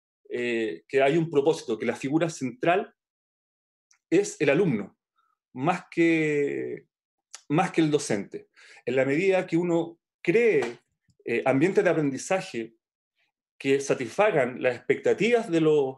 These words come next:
de los alumnos, que aborden los requerimientos de la situación y que impliquen una flexibilización de mi estilo de manejo, probablemente tengamos deportistas y alumnos más satisfechos,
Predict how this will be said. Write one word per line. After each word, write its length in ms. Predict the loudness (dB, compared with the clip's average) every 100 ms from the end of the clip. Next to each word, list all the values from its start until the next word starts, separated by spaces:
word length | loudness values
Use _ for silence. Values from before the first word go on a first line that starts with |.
| _
de 120 | -4 2
los 100 | 2
alumnos, 380 | 0 -4 -8 _ _ _ _ _ -2
que 100 | 2
aborden 720 | 4 4 2 0 -2 -4 -10 _ -6
los 160 | 0 2
requerimientos 380 | 4 2 4
de 60 | 2
la 60 | 2
situación 580 | -2 0 2 2 0 _ _ _ _ _
y 100 | -6
que 80 | -2
impliquen 840 | -4 -4 -4 -4 0 0 0 -8 _ _ -6
una 420 | -2 0 0 -2
flexibilización 1200 | -2 -2 -2 0 0 -2 -6 -6 0 0 0 -8
de 140 | -6 -2
mi 120 | -2
estilo 300 | -4 0 0
de 80 | 2
manejo, 560 | -2 -4 -6 -10 _ _ _ 0
probablemente 920 | 2 4 4 2 2 -4 -6 -8 -8 -4
tengamos 460 | 0 2 2 2
deportistas 880 | 2 0 -2 -6 -2 -2 -4 -18 _ _ _
y 60 | 0
alumnos 560 | 2 2 0 -4 -8 _ _ _ _ _
más 260 | -2 -2 0
satisfechos, 760 | -2 0 -2 0 -4 -8 -16